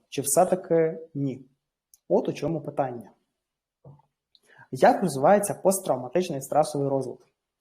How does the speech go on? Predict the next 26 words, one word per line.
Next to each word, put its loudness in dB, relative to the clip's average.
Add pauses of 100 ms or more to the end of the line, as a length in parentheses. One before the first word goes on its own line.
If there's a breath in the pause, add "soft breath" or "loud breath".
(160)
От 2
тут -2
ми -2
бачимо -2
таку -6
схему, 2
де 4 (100)
спочатку 0
ми 4
бачимо 2 (140)
травму, 0 (140)
травматична -4
подія, -6 (640 soft breath)
і 6
від 2
неї 4 (160)
зразу 2
максимальний 0
рівень 0
стресу. -6 (1080)
Поступово 4
цей 4
стрес 0
іде 2
на 2
спад. -4